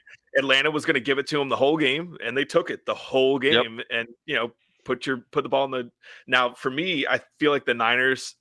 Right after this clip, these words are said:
Speaker 1: are gonna try to force them out of that because now they've got a week of game tape, and they say, "Oh, the, Jalen Hurts is only gonna be accurate if we only let him throw five yards." They're gonna try to step up, you know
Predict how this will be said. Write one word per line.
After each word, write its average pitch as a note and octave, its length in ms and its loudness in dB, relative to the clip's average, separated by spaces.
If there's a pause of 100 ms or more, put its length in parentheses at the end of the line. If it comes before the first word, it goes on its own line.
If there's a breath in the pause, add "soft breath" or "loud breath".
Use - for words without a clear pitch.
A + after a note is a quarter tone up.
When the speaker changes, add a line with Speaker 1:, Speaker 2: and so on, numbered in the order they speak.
(100)
Speaker 1:
are A2+ 80 -2
gonna A#2+ 140 2
try C3 180 2
to A2 60 -2
force B2+ 300 0
them A2+ 120 -2
out A2 160 2
of C3 60 2
that D#3 280 0
because B2 280 -6
now A#2+ 140 2
they've A2+ 100 0
got A#2 140 2
a G#2+ 40 -2
week A#2+ 200 -6
of F3+ 80 -10
game A#2+ 240 -2
tape, C3+ 280 -4 (720)
and A2+ 80 -12
they A#2 80 0
say, A#2+ 220 2
"Oh, B2 280 4 (100)
the, D3 120 -2 (300)
Jalen C#3+ 340 2
Hurts C#3+ 260 0
is B2 100 -6
only C3+ 140 0
gonna B2 120 -2
be A#2+ 100 2
accurate B2 420 0
if G#2+ 100 -8
we A#2+ 100 -4
only A#2+ 160 -4
let A#2 180 -2
him A2+ 160 -10
throw A#2+ 220 0
five A2 340 -2
yards." A2 260 -4
They're B2 100 -4
gonna G#2+ 100 -4
try A#2 240 0
to G#2 180 -4 (540)
step - 300 0
up, A#2 240 0 (200)
you C#3 140 0
know A#2 300 0